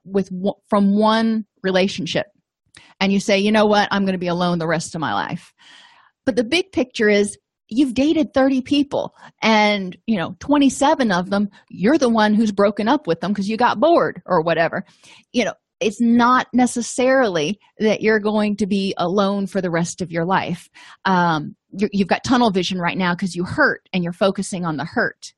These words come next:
The other aspect to look at here is hindsight. You know, hindsight is twenty twenty. So when you're looking back at a relationship, you know, you might have been able to see the warning signs that it was a bad relationship or something. And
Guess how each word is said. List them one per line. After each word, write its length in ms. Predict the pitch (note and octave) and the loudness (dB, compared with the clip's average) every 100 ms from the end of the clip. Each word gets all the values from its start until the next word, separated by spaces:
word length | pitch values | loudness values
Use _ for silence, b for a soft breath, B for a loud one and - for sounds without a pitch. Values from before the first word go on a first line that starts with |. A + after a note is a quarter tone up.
| _ _ B B B B _ | _ _ B B B B _
The 160 | - - | -4 0
other 360 | D4 D4 C#4 - | 2 4 4 2
aspect 560 | A#3 B3+ - A#3+ - | 0 0 -4 -6 -6
to 80 | B3 | -8
look 220 | A#3 A#3+ | -4 -2
at 140 | G#3 - | -2 -2
here 280 | - A3+ F3+ | -2 -2 -2
is 100 | G3 | -4
hindsight. 640 | - A3 A3 - B2+ B2+ - _ _ _ - | -6 -4 -4 -4 -8 -8 -12 _ _ _ -8
You 100 | G3+ | -2
know, 140 | F3 - | -2 -2
hindsight 500 | B3+ C#4 - B3+ G#3 | 0 0 2 2 2
is 80 | G3 | -2
twenty 320 | - G#3 F#3+ | -6 -4 -4
twenty. 440 | - G3 G3 G#3+ _ b b b | -2 -2 0 -2 _ b b b
So 180 | - G#3+ | -2 0
when 160 | G#3 G#3+ | 2 2
you're 140 | G#3 | 2
looking 360 | G#3+ B3+ B3 F#3 | 2 0 0 0
back 380 | F#3+ F#3+ G#3+ G#3 | 2 2 0 -2
at 100 | G3 | -2
a 60 | |
relationship, 840 | F#3 E3+ E3 - F3 - D#3+ - - _ _ _ - | -2 -2 -2 -4 -8 -2 -2 -2 -14 _ _ _ -8
you 140 | G3 | -4
know, 140 | D#3+ - - _ | -4 -6 -12 _
you 180 | F#3 A3+ | -4 0
might 240 | G3 G#3 | 2 2
have 120 | G#3 | 0
been 160 | F3+ F3+ | -2 -2
able 200 | F3+ F3+ | 0 -2
to 80 | F3 | -6
see 340 | - G3 F#3 | -6 -6 -4
the 140 | E3+ E3 | -4 -2
warning 340 | E3+ F3+ F3 | -2 -2 -4
signs 420 | F3 E3 E3 E3+ | -2 0 0 -2
that 120 | - | -8
it 80 | - | -8
was 120 | F3 | -6
a 60 | E3+ | -6
bad 360 | D#3 D3 D#3 D#3+ | -2 0 0 0
relationship 720 | D#3 C#3+ D#3+ - D#3+ - - - | -4 -4 -6 -8 -8 -8 -8 -8
or 80 | |
something. 500 | E3+ D3 D3 A#2+ D#3+ - B B _ | -8 -8 -8 -8 -8 -10 B B _
And 460 | G3 F#3+ F3+ F3 - | 0 2 2 0 -8